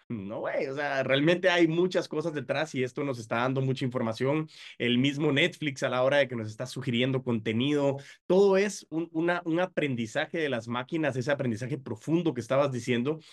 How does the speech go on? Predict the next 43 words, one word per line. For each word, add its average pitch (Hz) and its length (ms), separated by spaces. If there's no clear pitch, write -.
que 156 160
no 160 80
nos 190 120
estamos 175 340
dando 170 240
cuenta 139 260
que 139 80
al 127 100
final 127 260
lo 156 60
que 127 60
están 131 200
analizando 135 480
es 147 60
nuestros 135 320
comportamientos 123 920
y 175 80
ese 151 160
comportamiento 160 720
nos 151 140
está 123 180
guiando 143 460
para 123 180
que 117 80
sea 131 160
más 139 300
fácil 147 480
la 139 60
experiencia 151 920
que 135 80
tenemos 131 280
como 135 180
usuarios 143 360
de 120 60
las 110 140
plataformas 127 680
o 110 60
de 107 80
las 104 160
herramientas 113 460
que - 60
estamos 120 280
utilizando, 170 560